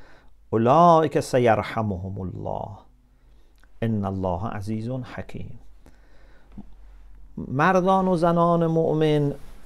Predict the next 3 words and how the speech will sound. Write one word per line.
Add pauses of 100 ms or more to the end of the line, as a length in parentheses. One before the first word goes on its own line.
(580)
اولیاء
همدیگه
هستن.